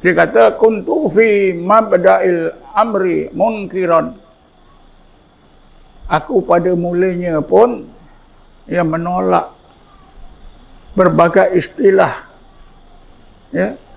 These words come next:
yang terdapat digunakan oleh orang-orang sufi. Sehinggalah aku hatta sahibtu Syekhi Yusuf Nasas. Sehingga aku dapat belajar daripada syekhku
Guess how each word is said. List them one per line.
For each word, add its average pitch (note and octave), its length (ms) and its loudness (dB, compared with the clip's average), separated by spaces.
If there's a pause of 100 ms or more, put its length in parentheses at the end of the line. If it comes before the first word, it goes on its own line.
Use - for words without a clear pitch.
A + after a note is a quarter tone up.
(600)
yang D#3+ 280 2
terdapat E3+ 560 2
digunakan F3+ 680 2
oleh F3 200 4
orang-orang F3 600 2
sufi. D#3+ 520 -2 (1900)
Sehinggalah A3+ 800 4
aku C4+ 400 2
hatta G#3 720 2 (240)
sahibtu G3 720 2
Syekhi A3+ 640 2 (400)
Yusuf G3+ 480 -2
Nasas. D#3+ 800 -4 (160)
Sehingga F3+ 480 2
aku F#3 320 0
dapat F3 400 -2
belajar F3+ 400 2
daripada E3 400 0
syekhku D#3+ 640 -2